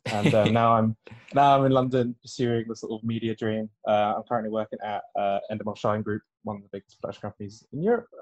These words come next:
Speaker 1: and I work in their digital team. Um, I have been since December, so I guess that's a sort of overall bio. Uh, <laughs>
Speaker 2: That's sick.
Speaker 1: young,
Speaker 2: <laughs>
Speaker 1: early, early twenties male. I feel like that's the target <laughs>
Speaker 2: <laughs>
Speaker 1: of the, of this whole, of this whole podcast. So, um, thanks for having me.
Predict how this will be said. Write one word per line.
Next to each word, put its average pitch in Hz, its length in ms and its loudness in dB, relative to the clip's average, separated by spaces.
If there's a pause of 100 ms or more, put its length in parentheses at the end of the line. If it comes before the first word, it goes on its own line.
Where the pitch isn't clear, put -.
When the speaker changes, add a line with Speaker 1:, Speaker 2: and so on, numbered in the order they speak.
Speaker 1:
and 160 400 -6
I 151 240 -4
work 147 260 -2
in 151 80 -4
their 151 80 -4
digital - 280 -10
team. 95 260 -10 (720)
Um, 113 500 -6
I 113 40 -4
have 117 120 -6
been 110 180 -4
since - 680 -10
December, 98 440 -4 (160)
so - 120 -2
I 107 40 2
guess 107 200 -4
that's - 160 -12
a 107 120 -4 (260)
sort - 180 -8
of 110 60 2
overall 107 200 -2
bio. 110 320 -4 (220)
Uh, 110 240 4 (240)
<laughs> 226 180 2
Speaker 2:
That's 190 200 2
sick. - 440 2
Speaker 1:
young, 147 240 6
Speaker 2:
<laughs> 156 340 4
Speaker 1:
early, 160 280 8
early 170 180 6
twenties 160 420 2
male. 147 300 6
I 143 60 4
feel 160 100 4
like 156 160 4
that's - 20 -14
the 147 60 -8
target 143 420 2 (160)
<laughs> - 960 0
Speaker 2:
<laughs> - 40 -6
Speaker 1:
of 135 160 -4
the, 143 80 -6
of 143 240 -2
this 135 120 -4
whole, 127 200 -2
of 135 60 -4
this - 420 -12
whole 107 320 -18
podcast. - 160 -20
So, 98 180 -10
um, 98 140 -16 (120)
thanks 117 140 -10
for 95 60 -16
having 101 200 -14
me. 98 120 -20